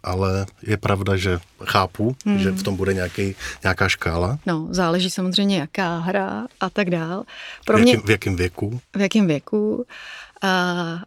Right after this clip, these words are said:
Speaker 2: a za jakým účelem.
Speaker 1: Mhm.
Speaker 2: <laughs> Já jsem vlastně, eh, ten svůj výzkum, eh, jako v doktorském výzkumu jsem zahájila tím, že jsem, eh,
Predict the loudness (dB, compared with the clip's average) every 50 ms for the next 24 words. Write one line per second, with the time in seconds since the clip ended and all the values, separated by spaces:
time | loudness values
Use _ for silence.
0 | -6 -6 -4 0 0 2 2 0 -2 -2 -2 -2 0 -2 -2 -4 -6 -8 -10 -10
1 | -14 _ _ _ -10 -8 -8 -6 -4 -2 0 0 0 0 0 0 0 0 -2 _
2 | 0 0 0 0 -2 -6 -8 -10 -12 -14 -16 -14 -14 -12 -12 -10 -10 -12 -12 -14
3 | -16 -18 -20 -20 _ _ _ _ 0 2 4 4 6 6 6 4 2 2 2 2
4 | 4 4 2 2 0 0 -2 -4 -4 -2 -2 0 0 0 -2 0 0 0 0 0
5 | -2 -4 -6 -4 -2 0 0 0 0 -2 -4 -6 -8 -6 -4 -4 -4 -4 -4 -4
6 | -6 -8 -8 -12 _ _ _ -16 -14 -12 -12 -10 -10 -8 -8 -8 -4 -2 -4 -4
7 | -4 -6 -4 -4 -4 -2 -2 -4 -4 -4 -2 0 0 0 0 0 -2 -4 -2 0
8 | 0 2 0 0 -2 -4 -4 -2 -2 -2 0 0 0 0 0 0 0 0 0 0
9 | -2 -2 -2 -2 -2 0 -2 -4 -6 -4 -2 0 0 0 0 0 -2 -4 -4